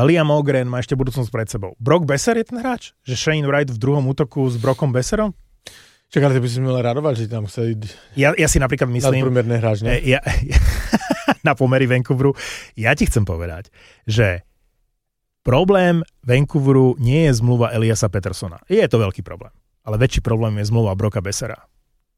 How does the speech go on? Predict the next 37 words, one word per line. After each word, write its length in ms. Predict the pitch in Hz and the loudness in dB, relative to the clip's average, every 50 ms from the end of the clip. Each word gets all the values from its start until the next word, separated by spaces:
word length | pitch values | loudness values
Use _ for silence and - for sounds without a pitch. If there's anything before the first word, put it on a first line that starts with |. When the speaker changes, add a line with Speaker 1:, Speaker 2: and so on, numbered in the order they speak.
| _ _ | _ _
Speaker 1:
Ten 260 | _ - 151 143 135 131 | _ 2 4 4 4 2
má 160 | 127 117 110 | 2 0 0
veľké 380 | 110 120 120 123 113 - 120 | 0 2 2 2 2 0 0
prachy 280 | 95 - - 107 - 120 | 0 0 0 0 0 2
Speaker 2:
Ja 120 | 120 143 | 2 4
Speaker 1:
zraniť. 160 | 143 139 143 143 | 4 4 4 2
Speaker 2:
neviem, 120 | 147 135 | 2 0
co 100 | - - 139 | 2 2 4
on 140 | 127 117 117 | 4 4 4
má. 160 | 113 113 107 92 - - _ _ _ _ _ _ _ _ - | 2 0 0 -2 -6 -14 _ _ _ _ _ _ _ _ -8
Speaker 1:
No, 200 | 113 120 135 151 | -2 0 0 2
podľa 180 | - 240 226 | 2 2 2
mňa 120 | 233 247 240 | 2 2 0
osmičku. 340 | 214 - 156 113 - - - - - - - - - - - _ _ - - _ _ _ - | 0 2 0 -2 -2 -4 -12 -18 -18 -18 -16 -16 -16 -18 -20 _ _ -20 -20 _ _ _ 2
Speaker 2:
Idem 180 | 143 127 123 | 4 4 4
sa 140 | 107 - 110 | 4 4 2
podívať 320 | 107 117 117 135 127 113 101 | 2 4 4 6 6 6 6
na 120 | 104 107 101 | 4 4 4
Speaker 1:
A 120 | - 117 | 4 4
pozri 260 | 107 156 175 196 180 180 | 4 4 6 4 4 4
si, 80 | 170 | 4
za 100 | 165 170 | 4 4
koľko 260 | 151 - 170 156 165 | 4 4 2 4 4
bodov 280 | 147 135 120 101 98 90 | 4 4 2 2 0 -4
Brock 260 | 104 113 117 117 110 | -2 0 0 0 0
Besser. 380 | 107 107 101 - - - - - _ - - - - - - - - _ _ _ | 0 -2 -2 -4 -6 -10 -14 -20 _ -20 -20 -20 -20 -20 -20 -20 -20 _ _ _
Čiže 340 | - 151 143 165 160 147 135 | 0 2 2 4 4 4 2
v 100 | - 185 | 2 2
tejto 180 | 190 185 190 202 | 2 4 4 2
Speaker 2:
Mm. 80 | 185 - | 0 2
Speaker 1:
chvíli 220 | 185 175 170 156 | 2 4 4 4
Vancouver, 460 | 139 147 156 165 - 165 131 117 107 110 | 4 4 2 2 2 2 4 4 4 4
DeBrusk, 680 | 120 165 180 180 196 185 185 185 - - - - 160 147 139 143 | 4 4 4 4 4 4 4 2 0 0 0 2 4 4 4 4
Elias 320 | - 143 151 160 160 143 | 4 4 4 4 4 2
Pettersson, 480 | - - 156 - 156 135 - 156 139 127 | 2 0 0 0 0 0 2 2 4 4
Linus 320 | 127 127 131 127 120 - | 4 4 4 2 2 0
Carlson, 560 | - 143 131 143 156 - - 180 170 175 180 | 0 2 2 2 2 2 2 2 2 2 2